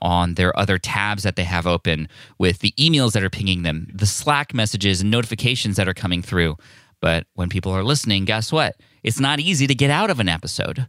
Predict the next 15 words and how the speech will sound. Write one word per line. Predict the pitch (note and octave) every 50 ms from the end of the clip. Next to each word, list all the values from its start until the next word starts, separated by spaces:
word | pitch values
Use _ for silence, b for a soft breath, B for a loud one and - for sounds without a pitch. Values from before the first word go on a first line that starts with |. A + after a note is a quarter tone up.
| _ _
which | - - -
is | G#2 F#2+
why | G#2+ G#2+ G#2+ G#2+
the | G2 F#2
first | - - B2 A#2+ A#2 - -
couple | - A2+ - -
minutes | G2+ G#2+ A#2 A#2 G2+ -
are | G#2 F#2
really | F2+ G2+ G#2+ G#2 G2+ G2
important. | F#2+ F2 - - A2 F2 D2 F2+
When | F2+ F2 F#2
you | G#2 A#2
have | A#2 A#2 A2+
an | G#2+ G#2
episode, | A2 A#2+ A#2 - A2 - - F#2 F2+ F2 F2